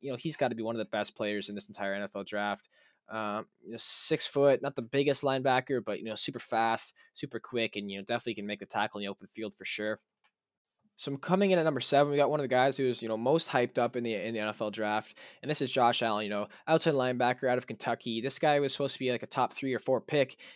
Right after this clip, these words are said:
Um, it fell down to seven for the Jacksonville Jaguars, which I think was personally a steal for the Jacksonville Jaguars. You know, something they did quite well, getting Josh, Josh Allen out of, uh, Kentucky here. You know, he didn't have, you know, once again, didn't have the brightest season coming out of, uh,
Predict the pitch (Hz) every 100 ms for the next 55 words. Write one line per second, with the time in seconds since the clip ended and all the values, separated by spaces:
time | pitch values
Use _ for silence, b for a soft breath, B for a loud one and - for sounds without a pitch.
0 | B 117 113 127 127 151 143 135 - 131
1 | 131 131 123 131 123 123 110 113 117 113
2 | 113 107 104 135 143 117 - - 123 -
3 | 113 113 95 - - 127 110 104 104 98
4 | 110 107 - 104 101 104 107 101 107 120
5 | 110 104 107 - 113 95 101 104 101 B
6 | B B 110 104 98 110 110 107 - B
7 | B B B - 120 113 113 120 123 120
8 | 110 110 110 107 104 107 104 101 _ _
9 | 120 131 127 123 117 120 113 113 b b
10 | _ 127 123 151 175 170 156 151 143 -
11 | - - 135 135 113 113 165 180 151 117
12 | 117 120 - 131 123 120 120 117 110 110
13 | 107 - 104